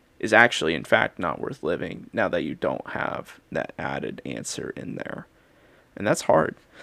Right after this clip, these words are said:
It takes a lot of courage and strength to just suffer through, um, <laughs> suffer through life when you don't have, when you have less answers in there. Sometimes you get to a point where, like, I don't know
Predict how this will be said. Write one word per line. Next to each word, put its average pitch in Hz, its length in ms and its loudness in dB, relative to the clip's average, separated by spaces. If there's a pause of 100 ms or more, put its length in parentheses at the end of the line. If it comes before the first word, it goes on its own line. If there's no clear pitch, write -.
(120)
It - 100 -6
takes 165 220 0
a 131 60 2
lot 110 220 4
of - 100 -6
courage 87 420 -4
and - 140 -12
strength - 440 -8
to - 120 -8
just - 320 -10
suffer - 320 -6
through, - 520 -8 (600)
um, - 320 -12 (280)
<laughs> 123 280 4
suffer - 420 2
through - 300 -6
life - 340 -8
when 64 140 -8
you - 80 -10
don't - 320 -8
have, - 400 -6 (880)
when 113 200 -4
you 113 120 4
have 110 220 4
less 107 420 2
answers 82 560 -6
in 73 200 -6
there. 55 340 -8 (720)
Sometimes 117 540 0
you 104 80 0
get 101 160 0
to 104 140 0
a 80 60 0
point 78 380 -6
where, 65 280 -4
like, - 280 -10 (1000)
I 65 120 0
don't 76 140 -2
know 65 200 -6